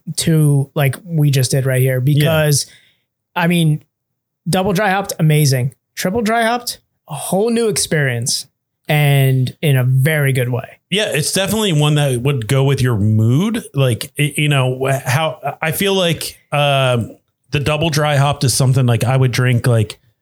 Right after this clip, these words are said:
Speaker 2: mowing the lawn or
Speaker 1: Pre-gaming.
Speaker 2: Yeah, pre-gaming or, or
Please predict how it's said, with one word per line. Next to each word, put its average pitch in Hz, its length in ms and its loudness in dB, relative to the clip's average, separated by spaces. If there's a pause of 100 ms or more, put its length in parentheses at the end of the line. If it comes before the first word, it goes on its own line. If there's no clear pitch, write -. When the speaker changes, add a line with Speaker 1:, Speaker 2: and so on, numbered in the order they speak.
(160)
Speaker 2:
mowing 117 320 2
the 131 80 4
lawn 156 480 2
or 107 140 2
Speaker 1:
Pre-gaming. 135 560 0
Speaker 2:
Yeah, 151 240 0
pre-gaming 170 920 0
or, 110 360 0 (420)
or 127 420 -2